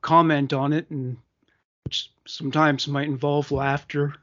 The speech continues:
or criticism, whatever you feel like saying. So my first one goes, "Frustrated with my marriage.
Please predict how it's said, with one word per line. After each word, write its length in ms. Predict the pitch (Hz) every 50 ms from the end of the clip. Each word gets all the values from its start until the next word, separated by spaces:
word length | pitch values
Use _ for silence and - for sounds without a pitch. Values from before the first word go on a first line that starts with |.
| _ -
or 120 | 151 143
criticism, 800 | 143 - - - 147 127 135 127 - - 156 143 156 160 151 139
whatever 300 | 143 151 151 143 147 147
you 100 | 143 135
feel 200 | - - 151 147
like 140 | 139 135
saying. 480 | - - - 135 135 143 143 143 147 - _ _ _ _ - - - - - - - _ _ _ _ _ _ _ _ - _ _ _ _ _
So 160 | - - 151
my 120 | 151 160 151
first 280 | - - 214 208 -
one 160 | 220 208 190 160
goes, 400 | 175 175 180 180 170 - - _ _ _ _ _ _ _
"Frustrated 680 | _ - - 175 180 175 - - - 180 175 180 175 165
with 160 | 160 170 156
my 160 | 175 170 156
marriage. 800 | 147 147 156 156 160 160 151 139 127 - - - - - - -